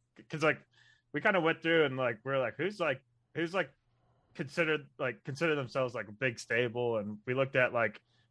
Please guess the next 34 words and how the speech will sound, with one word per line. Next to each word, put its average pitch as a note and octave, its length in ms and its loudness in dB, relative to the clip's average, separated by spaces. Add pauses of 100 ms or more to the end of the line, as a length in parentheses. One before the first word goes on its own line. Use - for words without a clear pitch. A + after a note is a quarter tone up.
wins C3 760 2
and G2 300 -10 (300)
what A#2 180 4
horses C3+ 360 2
do B2+ 140 2
they B2+ 140 6
have, B2 600 6
and G#2 280 -8
there's C#3+ 180 4
a D#3 40 4
lot C#3+ 240 8
of C3 260 4
stuff C3+ 340 0
that B2 160 -2
went B2 200 -2
out, C3 260 -2
w-, C#3+ 200 -10
went D#3 180 -2
into, C#3+ 240 -2
like, A#2+ 260 -2
picking. A#2+ 480 -6 (680)
Uh, A2 320 4 (440)
it C#3+ 80 0
was, C#3+ 300 2
it D3 60 2
wasn't D#3+ 280 4
like C#3 220 4
you C3+ 80 -6
could, A#2+ 240 -4 (640)
it C3+ 40 0
wasn't D#3+ 260 4
like D3 120 2
an B2 140 4
event. C3 420 -2